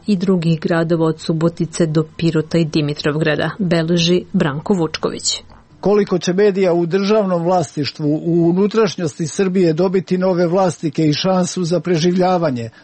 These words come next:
Speaker 2: znaće se trideset prvog oktobra, do kada je država produžila rok za njihovu privatizaciju.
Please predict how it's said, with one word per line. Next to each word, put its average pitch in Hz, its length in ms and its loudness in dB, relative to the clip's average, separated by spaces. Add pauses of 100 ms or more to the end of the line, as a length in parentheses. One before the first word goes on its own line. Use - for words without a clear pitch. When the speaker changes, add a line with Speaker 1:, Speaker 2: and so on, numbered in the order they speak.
Speaker 2:
znaće 175 500 -2
se 170 160 -2
trideset 185 600 0 (100)
prvog 175 360 0
oktobra, 185 520 0
do 151 140 -2
kada 208 260 0
je 196 100 4
država 190 440 2
produžila 185 640 2
rok 175 260 2
za 170 160 0
njihovu 175 440 0
privatizaciju. 160 1040 -2